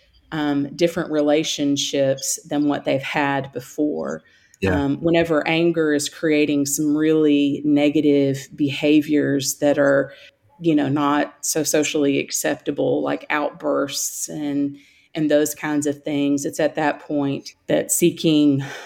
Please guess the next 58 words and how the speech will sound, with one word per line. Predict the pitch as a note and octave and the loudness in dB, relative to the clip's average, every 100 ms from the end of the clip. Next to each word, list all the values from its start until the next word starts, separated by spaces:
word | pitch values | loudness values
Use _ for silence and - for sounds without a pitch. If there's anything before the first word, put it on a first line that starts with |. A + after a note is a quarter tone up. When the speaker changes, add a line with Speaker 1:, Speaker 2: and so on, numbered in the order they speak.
| - | -10
Speaker 1:
um, | - D3+ C#3+ C#3+ C#3+ D3 | -4 0 2 0 -2 -4
you | F#3 | -2
know, | D3+ | 0
somebody | C#3 - D3+ D3 C#3+ | 0 0 2 4 4
that | C#3+ C#3+ | 2 -2
can | D3+ | -6
help | C#3+ D3 - | -4 -4 -2
them | C#3+ | -2
dig | C#3+ D3+ | 2 2
a | D3 | 4
little | D3 C#3+ | 2 2
bit | C#3+ D3 | 0 -4
deeper | C3+ D#3 - C#3+ | -4 -6 -4 -2
into, | C#3 C#3 - C#3 C#3 C3+ C#3 _ | 0 0 0 2 2 0 -6 _
you | E3 | -2
know, | D3 C3+ | 0 2
into | C#3 - | 0 0
their | D3 C#3 | 0 0
grief | C#3 D3 C#3+ D3 | 2 4 4 2
and, | C#3 C#3 - | 0 0 0
and | D3 | 2
where | C#3+ | 2
they're | C#3 C#3+ | 2 0
going | D3 D3 C#3+ C#3+ | 2 4 4 4
with | C#3+ C#3+ - | 2 0 -4
that, | C#3+ D3 - - - _ _ - | -2 -4 -6 -12 -20 _ _ -6
um, | D3+ C#3+ | -2 0
Speaker 2:
Yeah. | C#3+ | 0
Speaker 1:
would | D3+ C#3 | -2 -2
be | C#3+ | 0
a | C3+ | 0
good, | C3+ C#3 C3+ _ _ E3 | 0 -2 -2 _ _ -2
good | D#3+ - | -2 -2
call | - D3+ D#3+ F3 F3 - _ _ | -6 -4 -2 -2 -4 -10 _ _
at | - | -8
that | - E3 - | -4 -6 -6
point | D#3 D#3 | -8 -8
in | D3+ | -10
time. | - - D3+ D#3 D#3 | -14 -14 -14 -14 -10
So | - D#3 D3+ D3 E3+ - | -6 -4 -4 -6 -8 -10
I | D#3+ | -8
just, | D#3 - | -8 -6
I | D#3 | -2
always | E3 E3+ E3 | 2 2 2
say, | - D#3 D3 D3 D3 | -2 0 0 0 -4
just | D#3+ | -8
because | F#3 F#3+ | -6 -2
they | F3 | -2
don't | D#3 D#3 | -2 -4
wanna | D#3+ | -6
necessarily | D#3 D3 - D3+ C#3+ | -6 -6 -4 -2 -2
talk | D3 E3 D3 | -4 -4 -4
about | D3 C#3+ C#3+ | -4 -2 -2
it | C#3+ | -2
doesn't | D#3 D3+ E3 | -4 -6 -4
mean | D#3 D3+ | -2 0
that | D3 - | -2 -4
they're, | C#3+ | -10